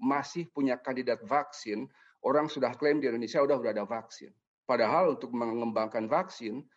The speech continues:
itu perlu empat tahap. Betul, akhirnya Moderna punya vaksin, tapi interpretasinya salah. Jadi ada yang betul-betul salah dari awal, apapun alasannya. Dan yang kedua, nggak salah sih, tapi tidak lengkap. Kenapa hal-hal seperti itu terjadi?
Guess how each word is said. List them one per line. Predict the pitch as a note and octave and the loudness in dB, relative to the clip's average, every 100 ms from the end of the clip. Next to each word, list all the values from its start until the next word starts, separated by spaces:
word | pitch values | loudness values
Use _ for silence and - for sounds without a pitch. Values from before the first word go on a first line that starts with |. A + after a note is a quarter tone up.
| _ | _
itu | - G#2+ E3 | -10 -6 -4
perlu | C#3 B2 A2+ | -2 0 0
empat | G#2 F#2+ | 0 -4
tahap. | - A2 - F2+ - _ _ _ - | -2 -4 -2 -6 -8 _ _ _ -2
Betul, | - - A#2 B2+ | -2 0 2 4
akhirnya | A#2+ G#2+ B2 | 4 2 -2
Moderna | A#2 G#2+ G#2+ A#2+ | -2 -2 -2 -4
punya | A#2 G#2 G2 | -6 -6 -4
vaksin, | G2 - G2 A#2 C3+ _ - | -6 -8 -8 -6 -8 _ -6
tapi | G2 F#2+ D3+ F#3 G3+ _ _ _ - | -6 0 2 2 -2 _ _ _ 4
interpretasinya | F3 E3 C#3+ C#3+ B2+ A#2 C#3+ D#3 | 4 6 0 0 -4 -4 -4 -4
salah. | - C3 A2 G#2 | -2 -4 -4 -6
Jadi | G#2 C#3 | 0 2
ada | D#3+ C3 | 4 2
yang | A#2+ | 2
betul-betul | B2+ C#3 D#3+ D3 C3 C3+ A2+ | 0 0 0 0 -2 -4 -8
salah | C3 G#2 F#2+ C#3+ - | -4 -2 0 -2 -6
dari | - A2 A2+ | -4 0 2
awal, | G#2+ G#2+ A2 G3+ - _ _ _ - | 4 4 2 0 -10 _ _ _ -2
apapun | A#2 A#2+ A#2 B2 B2 | 0 0 -2 0 0
alasannya. | G#2 G2+ G2+ G#2 F2+ F#2 C3 F#3 | 0 0 -2 -6 -6 -6 -6 -4
Dan | A2 G#2+ | -4 -2
yang | G#2 | -4
kedua, | A2 A2+ G2 G#2 C#3+ - - | -6 -8 -2 -2 -2 -6 -8
nggak | - B2+ A#2 - | 0 2 2 -2
salah | F3 G3 E3+ D#3 | -2 0 0 -4
sih, | - A#2+ A2+ | -8 -8 -2
tapi | C3+ F3+ | -2 -2
tidak | F3 A#2+ F2+ | 0 0 2
lengkap. | A#2+ B2 - - - - | -2 -6 -10 -14 -14 -2
Kenapa | C3+ G3 G3+ | 2 4 4
hal-hal | E3+ D#3+ E3 | 4 4 4
seperti | D3 C#3+ C#3+ B2+ | 2 -4 -4 -8
itu | |
terjadi? | A2+ A2+ C3+ G#2+ G#2+ | -6 -2 0 0 -2